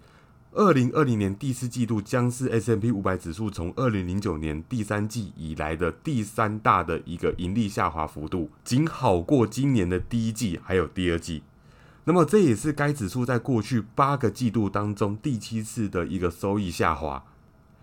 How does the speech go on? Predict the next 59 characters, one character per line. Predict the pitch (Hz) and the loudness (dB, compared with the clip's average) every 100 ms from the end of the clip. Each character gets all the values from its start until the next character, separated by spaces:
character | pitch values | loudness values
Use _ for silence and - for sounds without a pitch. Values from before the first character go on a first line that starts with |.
| - | -16
刺 | - 165 | -2 0
激 | 156 | 0
计 | 147 127 | 2 2
划 | 139 104 | 4 4
也 | 85 | 4
让 | 107 98 | 2 2
资 | 120 | -2
产 | 123 87 | -2 -2
市 | 82 117 | -2 -4
场 | 95 76 | -4 -4
有 | 76 | -4
看 | 76 113 90 | -2 -2 0
涨 | 76 76 | -2 -2
的 | 76 | -4
一 | - 87 | -4 -4
个 | 82 | -4
趋 | - 95 | -2 -4
势， | 95 98 78 - - - - - | -2 -2 -4 -6 -20 -20 -20 -2
而 | 110 | 0
且 | - 117 | 2 4
啊， | 95 85 82 - - | 6 4 0 -10 0
费 | 143 | 4
德 | 110 | 4
主 | 98 90 82 | 4 2 -2
席 | 90 | -2
鲍 | 87 98 | 2 4
威 | 107 | 6
尔 | 90 76 | 6 2
也 | 76 | -2
淡 | 73 135 104 | 0 0 2
化 | 120 104 | 2 2
了 | 85 | 2
很 | 80 87 | 0 -4
快 | 82 139 | 0 0
升 | 110 - 131 | 2 0 0
息 | 143 - 82 - - - | -2 -6 -10 -12 -20 2
还 | 113 | 4
有 | 113 | 4
缩 | 95 131 | 4 2
减 | 120 80 | 2 -2
购 | - 110 | 2 2
债 | 87 101 | 4 0
的 | 80 | -2
可 | - 76 | -4 -4
能 | 73 | -4
性， | 78 85 78 - _ _ _ _ - _ _ _ - | -4 -6 -8 -10 _ _ _ _ -20 _ _ _ -2
因 | 127 151 | 2 2
此 | - 90 | 2 -2
金 | 82 180 196 | 0 2 2
价 | 190 185 101 | 4 4 6
有 | 110 | 4
可 | 113 | 4
能 | 87 78 | 0 0
也 | 78 | 2
会 | 101 | 2
获 | 104 104 | 2 2
得 | 80 | 0
支 | 80 87 | -4 -8
撑。 | 85 87 82 | -4 -2 -2